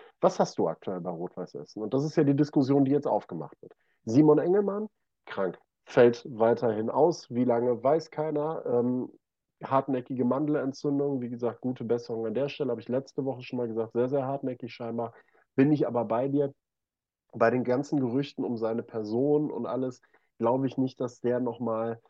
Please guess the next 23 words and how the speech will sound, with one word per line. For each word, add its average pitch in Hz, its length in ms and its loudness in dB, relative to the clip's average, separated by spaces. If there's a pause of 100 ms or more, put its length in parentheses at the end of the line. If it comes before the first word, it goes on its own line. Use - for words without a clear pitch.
(320)
ähm, 107 380 2
groß 127 400 4
zurückkommt 131 600 0
und 110 140 -4
jetzt 117 220 -4
der 117 80 2
große 123 400 0
Hero 135 520 4
wird 123 240 -2
in 120 100 -6
den 117 120 0
letzten 120 320 -4
Spielen 117 440 2
und 110 160 2
noch 107 200 -2
zehn 107 240 0
Tore 101 300 2
macht - 240 -4
oder - 180 -8
sowas - 360 -14
in 87 80 -12
der - 140 -14
Richtung. - 340 -20